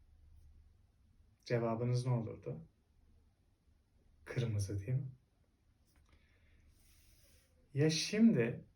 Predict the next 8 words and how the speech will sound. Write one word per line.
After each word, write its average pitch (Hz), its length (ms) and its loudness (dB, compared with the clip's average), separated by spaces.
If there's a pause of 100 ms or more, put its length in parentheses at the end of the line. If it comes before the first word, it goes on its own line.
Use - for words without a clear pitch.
(160)
aynı 135 260 6
soruyu 117 340 0
tekrar 117 400 -2
etsem, 131 400 -8 (1800)
cevabınız 107 600 -2
sarı 113 280 -4
olarak 101 400 -6
değişti. 135 340 -6